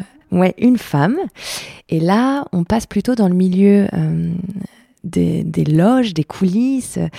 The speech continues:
de l'ombre un petit peu, puisqu'on est, euh, on est dans les costumes.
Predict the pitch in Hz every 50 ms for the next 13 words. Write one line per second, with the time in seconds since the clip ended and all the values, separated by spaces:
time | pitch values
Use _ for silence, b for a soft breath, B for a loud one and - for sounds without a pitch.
0 | B B B B B B - 160 151 156 170 190 226 247 254 262 226 175 165 156
1 | 156 - - 151 - - 226 233 - 214 - - 175 165 165 175 190 196 185 175
2 | 175 175 180 190 - - - - _ - 175 170 175 180 175 170 165 160 160 -
3 | - 226 - - - - 202 190 147